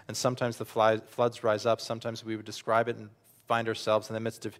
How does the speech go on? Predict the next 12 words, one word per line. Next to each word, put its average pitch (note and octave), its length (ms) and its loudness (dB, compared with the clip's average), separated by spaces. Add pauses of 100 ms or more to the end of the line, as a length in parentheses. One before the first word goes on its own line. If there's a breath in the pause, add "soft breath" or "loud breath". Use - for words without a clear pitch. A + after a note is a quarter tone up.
(220 loud breath)
huge C3 400 -4
waves F#2+ 380 0
that A2 160 -6 (320 loud breath)
are G#2 200 2 (100)
lifted A#2+ 420 -2
up - 380 0
far A#2 440 2
above A2+ 320 2
our G#2+ 120 0
heads. A2 580 -4 (300 soft breath)
We're A2+ 200 -2
overwhelmed. A#2 800 -2